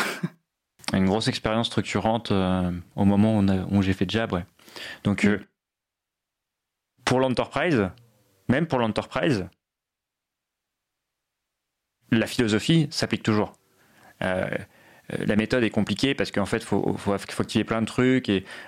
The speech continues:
Speaker 1: voilà, euh, tu sais que c'est pas parce que ton champion t'a dit oui que, euh, voilà, il faut que t'ailles les achats, les machins, le legal qui ait signé le truc et que tout ça, faut que ça soit fait le trente et un décembre ou avant le trente et un décembre parce que sinon,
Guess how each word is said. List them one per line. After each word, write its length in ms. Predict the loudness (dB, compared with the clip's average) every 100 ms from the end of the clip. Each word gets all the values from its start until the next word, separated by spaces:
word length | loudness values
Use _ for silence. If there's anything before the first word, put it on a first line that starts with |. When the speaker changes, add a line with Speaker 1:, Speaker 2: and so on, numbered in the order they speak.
| -4
Speaker 1:
voilà, 280 | 0 2 2
euh, 360 | 0 2 0 -2
tu 100 | -2
sais 200 | -2 0
que 400 | 2 2 2 0
c'est 80 | 0
pas 80 |
parce 140 | -2 0
que 60 |
ton 120 | 0 0
champion 320 | -2 -2 0
t'a 120 | 2
dit 200 | 2 4
oui 240 | 4 2
que, 120 | 2 0
euh, 320 | 2 2 0
voilà, 200 | 0 0
il 100 | 0
faut 220 | 0 0
que 120 | 0
t'ailles 360 | -2 0 -2 0
les 200 | 0 0
achats, 340 | 0 0 0
les 100 | 2
machins, 340 | 2 0 -2 0
le 120 | 2
legal 340 | 2 4 2
qui 100 | 2
ait 20 | -2
signé 240 | 2 2
le 60 | 2
truc 300 | -2 -2 -4 -12 -6
et 80 | -6
que 60 | -2
tout 100 | 0
ça, 140 | 0
faut 120 | -2 -4
que 60 |
ça 60 | -2
soit 120 | -2
fait 100 | -2
le 40 |
trente 180 | -2 -2
et 40 | 0
un 40 |
décembre 500 | 0 0 0 0 -2
ou 160 | 2 2
avant 120 | 2
le 60 | -2
trente 160 | -2
et 20 | -2
un 60 |
décembre 260 | -2 -2 -4
parce 100 | -2
que 60 |
sinon, 360 | 0 2 2